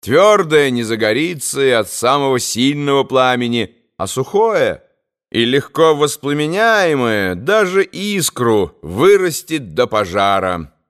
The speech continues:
Да, Луцилий, слишком сильный гнев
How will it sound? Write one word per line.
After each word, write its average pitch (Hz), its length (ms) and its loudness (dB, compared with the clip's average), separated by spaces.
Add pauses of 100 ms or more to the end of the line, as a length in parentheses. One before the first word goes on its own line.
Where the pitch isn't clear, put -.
Да, 185 600 0
Луцилий, 135 920 -4 (300)
слишком 156 680 -2
сильный 131 520 -4
гнев 127 680 -4